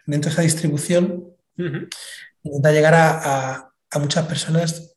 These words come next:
Speaker 1: en diferentes canales, ¿no? O sea, no solamente las redes sociales, sino estamos, eh, poniendo mucho foco en,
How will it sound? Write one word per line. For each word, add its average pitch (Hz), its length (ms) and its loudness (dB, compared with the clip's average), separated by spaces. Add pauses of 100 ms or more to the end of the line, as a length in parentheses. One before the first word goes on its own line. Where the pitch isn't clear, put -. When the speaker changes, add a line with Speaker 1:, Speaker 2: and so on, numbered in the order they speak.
Speaker 1:
en 160 100 -2
diferentes 147 360 0
canales, 120 360 -6
¿no? 170 140 0
O 156 60 0
sea, 123 240 -2
no 131 160 -4
solamente 147 240 0
las 139 60 2
redes 143 180 0
sociales, 180 500 2
sino 143 180 -6
estamos, 143 380 -4
eh, 143 200 -2
poniendo 147 220 -2
mucho 147 200 -2
foco 156 340 -4
en, 139 280 -2